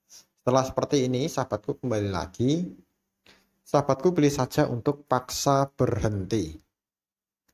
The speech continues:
Nah, setelah seperti ini akan saya ajarkan, sahabatku, ya, untuk cara menghitung persen yang benar. Kita keluar saja.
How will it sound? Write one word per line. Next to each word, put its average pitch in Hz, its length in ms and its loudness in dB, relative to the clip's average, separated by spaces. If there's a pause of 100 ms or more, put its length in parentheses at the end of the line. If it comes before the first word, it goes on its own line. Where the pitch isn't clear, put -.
(720)
Nah, 92 560 0
setelah 110 240 2
seperti 120 320 0
ini 151 160 0
akan 127 240 0
saya 135 280 2
ajarkan, 117 480 0
sahabatku, 107 480 -2
ya, 92 160 -2
untuk 101 320 -6
cara 113 320 2
menghitung 101 400 -4
persen 113 400 -2
yang 90 160 -8
benar. 90 400 -8 (1120)
Kita - 240 0
keluar 160 240 4
saja. 123 400 -4